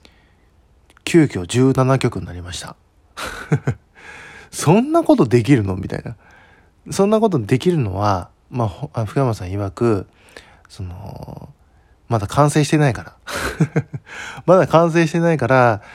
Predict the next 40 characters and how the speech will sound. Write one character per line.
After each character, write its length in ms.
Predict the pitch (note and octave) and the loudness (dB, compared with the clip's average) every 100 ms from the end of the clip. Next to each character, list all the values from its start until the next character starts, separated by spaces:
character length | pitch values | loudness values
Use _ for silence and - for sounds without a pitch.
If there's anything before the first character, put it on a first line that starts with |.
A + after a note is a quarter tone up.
| - - - _ - | -20 -20 -20 _ -6
曲 260 | A#2+ G2 | -4 2
を 80 | B2 | 2
一 100 | A#2 - | 2 -4
挙、 160 | F#2 - _ _ _ _ _ | -8 -8 _ _ _ _ _
一 120 | - - - | -12 -12 -6
曲、 360 | A#2 B2 D#3 - _ _ _ _ | -2 0 -2 -6 _ _ _ _
あ 80 | G2 | -8
の、 120 | F#2+ | -6
急 140 | - | -4
遽 140 | A2+ F#2+ | -6 -8
追 240 | - A2 | -8 -6
加 80 | G2 | -4
で 120 | F#2 | -6
き 80 | F#2 | -10
た 100 | - | -12
り 40 | D#2 | -18
と 120 | - | -18
か。 160 | - - _ _ _ _ _ _ | -20 -20 _ _ _ _ _ _
あ 100 | C#3+ | -2
と、 280 | A#2+ G#2 G2+ _ _ _ _ _ _ B3+ | 0 -2 -6 _ _ _ _ _ _ -4
ま 100 | D3+ | -4
あ、 20 | |
基 80 | - | 0
本 240 | A3+ A#3+ | 0 0
的 160 | B3 A#3 | 0 0
に、 400 | A3+ A3 F#3+ - _ _ _ _ - | 0 0 -2 -6 _ _ _ _ -10
今 200 | - F#3 | -2 -2
回 160 | B2 E2+ | -2 -6
ね、 160 | F2 F2 | -10 -6
何 260 | A#2 G3+ | -2 0
形 160 | B3+ D4 | 2 2
態 120 | B2+ | 4
あ 40 | G2 | 2
る 100 | F#2 | 0
ん 40 | |
だ 100 | F2+ | -4
ろ 140 | D#2+ - _ _ _ _ _ _ _ _ | -8 -12 _ _ _ _ _ _ _ _
う。 40 | F3 | -8
一、 240 | E3 - | -6 -6
二、 300 | G#2+ A#2 - | -4 -4 -6